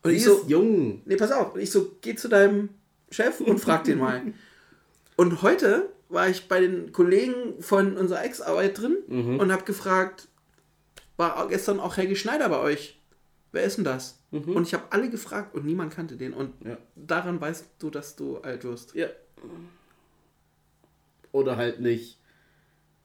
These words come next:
Speaker 2: in die Zille, Schrägstrich, in Lebowski gehst, weil da ist er, äh, auf der Toilette immer zu hören.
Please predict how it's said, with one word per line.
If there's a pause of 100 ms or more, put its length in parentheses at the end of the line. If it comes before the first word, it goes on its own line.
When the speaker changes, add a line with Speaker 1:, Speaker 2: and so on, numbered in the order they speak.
(180)
Speaker 2:
in
die
Zille,
Schrägstrich,
in
Lebowski
gehst,
weil
da
ist
er, (1120)
äh,
auf
der
Toilette
immer
zu
hören.